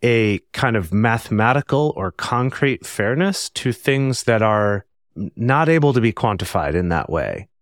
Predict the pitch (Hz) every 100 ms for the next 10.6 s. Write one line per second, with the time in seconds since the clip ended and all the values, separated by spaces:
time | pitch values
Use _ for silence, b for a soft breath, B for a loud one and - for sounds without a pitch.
0 | _ _ _ - 131 113 110 104 95 -
1 | 120 110 120 113 113 - 107 98 104 101
2 | 90 _ _ - 104 107 110 107 - -
3 | 107 104 101 95 - - _ _ - 120
4 | 151 - 117 98 98 85 90 82 - 113
5 | 107 104 - 107 - 131 - 113 95 90
6 | 87 - 170 185 147 101 101 104 _ _
7 | _ - 120 143 127 110 95 78 123 214
8 | 247 165 117 98 92 104 98 95 90 95
9 | - 101 113 120 120 110 - 143 139 151
10 | 147 - 131 120 117 104